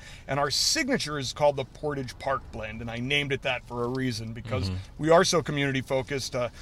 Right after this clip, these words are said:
Speaker 1: but it's usually the bag that everybody goes for. So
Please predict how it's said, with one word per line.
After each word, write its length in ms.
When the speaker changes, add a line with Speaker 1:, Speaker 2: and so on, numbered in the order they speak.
Speaker 1:
but 140
it's 100
usually 280
the 100
bag 340
that 120
everybody 540
goes 320
for. 320
So 460